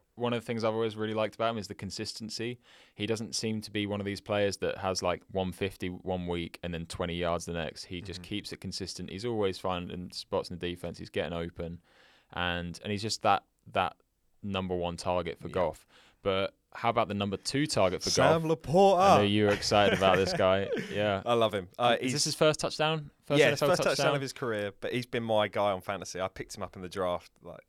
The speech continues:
Speaker 2: really late in the draft. I thought he was gonna be quite a key part of that offense, and so, so glad that he is. You know, uh,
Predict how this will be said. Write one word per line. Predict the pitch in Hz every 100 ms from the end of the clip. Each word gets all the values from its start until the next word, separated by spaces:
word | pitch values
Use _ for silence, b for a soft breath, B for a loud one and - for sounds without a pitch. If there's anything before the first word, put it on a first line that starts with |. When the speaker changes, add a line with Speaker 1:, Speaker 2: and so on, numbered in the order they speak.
| 95
Speaker 2:
really | 98 101 90
late | 92 82
in | 80
the |
draft. | 80 92 87 -
I | 87
thought | - -
he |
was | 87
gonna | 92 85
be | 85 87 b b b -
quite | 90
a | -
key | 113
part | 92 92 69
of | -
that |
offense, | 73 87 85 80 -
and | 85 80 82 -
so, | - 92 80 57
so | - 110 90
glad | 85 80 80
that | -
he | 82
is. | 80 76 - -
You | 85
know, | 78 87 _ _
uh, | 90